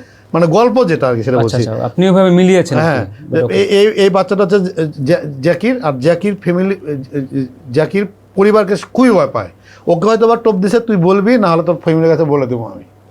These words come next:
Speaker 1: ওকে লন্ডনের কথা কয়ে চিটাগাং নামাইছে। চিটাগাং নামায় এই থানায় তাকে ধরছে, ধরে এই কাজীকে, যে কাজীর সাথে আমরা কথা বললাম, এই কাজীকে নিয়ে থানায় বিয়ে পড়াচ্ছে এবং বলছে, "বাবা মাকে নিয়ে আসো।" বাবা মা ভয়ে আসেনি, ঠিক আছে? এখান থেকে নিয়ে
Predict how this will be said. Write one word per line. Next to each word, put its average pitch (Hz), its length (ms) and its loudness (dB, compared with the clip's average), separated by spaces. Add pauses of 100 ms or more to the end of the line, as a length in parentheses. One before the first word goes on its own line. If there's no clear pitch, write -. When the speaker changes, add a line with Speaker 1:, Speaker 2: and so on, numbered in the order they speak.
(360)
Speaker 1:
ওকে 165 180 2
লন্ডনের 185 400 2
কথা 202 200 2
কয়ে 214 340 2
চিটাগাং 180 380 0
নামাইছে। 127 480 -6 (300)
চিটাগাং 190 400 2
নামায় 202 300 0
এই 214 300 2 (360)
থানায় 208 320 0
তাকে 180 200 2
ধরছে, 127 300 -4
ধরে 147 280 0
এই 190 160 2
কাজীকে, 170 540 -2 (340)
যে 156 120 0
কাজীর 180 200 0
সাথে 185 160 -2
আমরা 185 140 0
কথা 170 200 -2
বললাম, 127 280 -2 (320)
এই 175 140 2
কাজীকে 180 420 0
নিয়ে 185 140 0
থানায় 175 340 0
বিয়ে 170 160 2
পড়াচ্ছে 180 280 2
এবং 175 180 0
বলছে, 196 300 0 (360)
"বাবা 156 180 2
মাকে 147 260 -2
নিয়ে 123 160 -4
আসো।" - 200 -12 (540)
বাবা 143 240 2
মা 165 200 2 (200)
ভয়ে 127 260 0
আসেনি, 123 400 -4 (1800)
ঠিক 175 100 2
আছে? 214 200 2
এখান 175 200 0
থেকে 196 140 2
নিয়ে 214 260 2